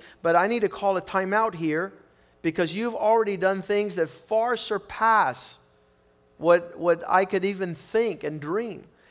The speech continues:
And, and this was my testimony. I share it all over the world. When I became a Christian, I said, "God,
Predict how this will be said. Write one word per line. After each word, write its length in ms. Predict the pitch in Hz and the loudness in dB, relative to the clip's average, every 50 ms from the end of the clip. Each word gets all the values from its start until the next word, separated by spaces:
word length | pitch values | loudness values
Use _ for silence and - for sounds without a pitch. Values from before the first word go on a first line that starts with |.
| - | -2
And, 180 | - 160 170 190 | 0 0 0 0
and 160 | 190 190 185 | -2 0 2
this 160 | 208 240 240 | 2 2 0
was 160 | - 262 202 208 | -2 -8 -4 -2
my 160 | 214 202 202 | 0 0 0
testimony. 640 | 196 - 202 220 226 220 - 208 180 175 170 160 165 | -2 0 0 0 0 0 -4 -6 -6 -4 -2 0 0
I 80 | 165 | 0
share 320 | 160 - - - 214 220 208 | -2 -4 -4 0 0 0 0
it 100 | 202 180 | 0 0
all 180 | 175 180 190 | 0 0 0
over 120 | 196 175 170 | 0 -2 -4
the 80 | 175 | -4
world. 380 | 170 180 202 208 185 160 139 - - - - - - | -2 0 0 0 0 -2 -4 -6 -20 -20 -16 -6 -2
When 140 | 170 165 | 2 2
I 100 | 180 190 | 2 2
became 340 | 196 214 202 - 208 214 202 | 2 -2 -2 0 0 2 2
a 60 | 190 | 0
Christian, 400 | - - - 240 240 - - 202 | -4 -4 -4 -4 -4 -2 -2 -2
I 80 | 190 185 | -2 -2
said, 240 | 175 - 202 180 170 | -2 -2 -4 -2 0
"God, 340 | 190 202 220 226 233 226 | 2 4 4 4 2 -2